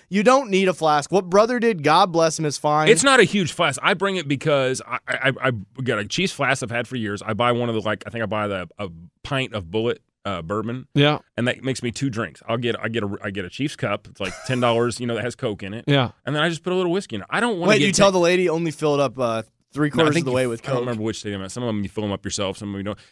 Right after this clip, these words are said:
Speaker 2: They don't care. I mean, I'm sure they probably care, but
Speaker 1: Do you give the lady your flask and say, "Can you mix 'em?"
Speaker 2: No.
Speaker 1: <laughs>
Speaker 3: Like,
Speaker 2: I
Speaker 3: "Can you do fifty-fifty mixture?" <laughs>
Speaker 2: I think,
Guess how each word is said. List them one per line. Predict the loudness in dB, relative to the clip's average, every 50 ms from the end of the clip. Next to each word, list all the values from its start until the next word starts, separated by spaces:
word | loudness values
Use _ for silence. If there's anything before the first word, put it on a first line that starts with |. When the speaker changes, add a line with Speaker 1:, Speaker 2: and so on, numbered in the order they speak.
| _ 0
Speaker 2:
They | 0 2
don't | 2 0 -4 -6
care. | -12 -18 -18 -20 -20 -18 -18 -16 -14 -16 -16 -18 _ _ -8
I | -4
mean, | -2 -2
I'm | -2 0 0
sure | -2 0
they | 0 0 0
probably | 0 0 0 -2 -2
care, | -2 -2 0 0
but | 0 0 0 -2 -2 _ _ _ _ _ _ _ _ -4 0
Speaker 1:
Do | 2
you | 4 4 4
give | 4 4 4 4 4
the | 4 4
lady | 4 4 4 4 4 4
your | 2 0 0
flask | 2 2 2 2 2 0 -2
and | -4 -4
say, | -4 -4
"Can | -4 -4 -4
you | -2
mix | -2 -2 -2 -2 -4 -6
'em?" | -4 -6 -6 -8 _ _ -4 -2 0
Speaker 2:
No. | 4 8
Speaker 1:
<laughs> |
Speaker 3:
Like, | 8 8 8 6 2 2 2 2 0 -10 -20 -20 -2 4 6
Speaker 2:
I | 8 10 10
Speaker 3:
"Can |
you | 8 8 8
do | 8 8
fifty-fifty | 8 8 6 6 6 6 6 6 8 8 6
mixture?" | 8 8 6 6 6 6 6 6 6 6 4
<laughs> | 2 2 0 -2 -2 -2 0 2 0 0 2 4
Speaker 2:
I | 2 4
think, | 4 4 4 4 4 2 0 -4